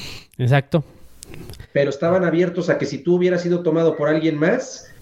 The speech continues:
Speaker 2: también se hubieran sentido cómodos con Herbert, ¿no? Eso me confunde un poco, porque
Speaker 1: Sí.
Speaker 2: entonces en realidad no es que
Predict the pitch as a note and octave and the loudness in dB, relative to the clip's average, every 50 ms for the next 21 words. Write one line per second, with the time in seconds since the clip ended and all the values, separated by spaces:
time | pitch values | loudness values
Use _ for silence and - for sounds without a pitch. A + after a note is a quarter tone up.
0 | - - _ _ - C3 B2+ D3 D#3 D#3 E3 D#3 D#3 D#3 D#3 D3+ C#3 C3 A#2+ D3 | -20 -20 _ _ -4 -2 0 2 0 2 2 2 2 2 2 0 -2 -4 -4 0
1 | D3+ D3+ D3 - D#3 C#3+ C#3+ C#3+ C3+ - - - A#2 A2+ - - C#3+ C#3+ A#2 A#2 | 0 0 2 2 0 0 2 2 0 0 0 -2 -2 -2 0 0 0 2 2 0
2 | - - - C3 D#3 G#3 G#3+ - - - - - - - - - - - D#3+ - | 0 0 0 2 2 2 2 -2 -6 -12 -14 -18 -18 -18 -18 -10 -6 -6 -2 0
3 | A3+ G#3 F#3 - - D3 D3+ D3 - - F#3+ G3 F#3+ G3 F#3+ F#3 F#3 F#3 F3+ F3+ | 2 2 2 2 0 0 -2 -2 0 0 0 2 2 2 0 2 2 0 0 2
4 | F#3 F#3+ A3 - - - - - - - - _ - C3+ C3+ C#3 C#3+ D3+ E3+ D#3 | 2 0 0 0 -4 -8 -16 -20 -20 -20 -16 _ -6 0 2 4 4 4 4 2
5 | E3+ F3 F3 F3 F#3+ F#3+ F3 - - - D3+ D3 C3 C3+ C#3 C3+ C#3+ C#3+ D#3+ F3 | 0 -2 -2 0 0 0 0 0 -6 -12 -14 -6 -2 0 0 0 2 2 2 2
6 | F3 F3+ F3+ F3+ F#3 F#3 - - - F3+ E3+ - - - | 2 2 2 2 2 0 -2 0 2 2 2 2 0 -4